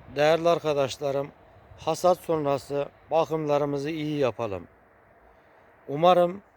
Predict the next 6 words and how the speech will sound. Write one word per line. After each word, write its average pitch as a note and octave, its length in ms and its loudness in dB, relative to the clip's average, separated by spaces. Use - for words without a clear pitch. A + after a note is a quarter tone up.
videolarım E3 580 4
sizler D#3 400 0
açısından D3+ 640 -4
faydalı D#3 460 -4
oluyordur C3+ 380 -2
arkadaşlar. A#2 760 -10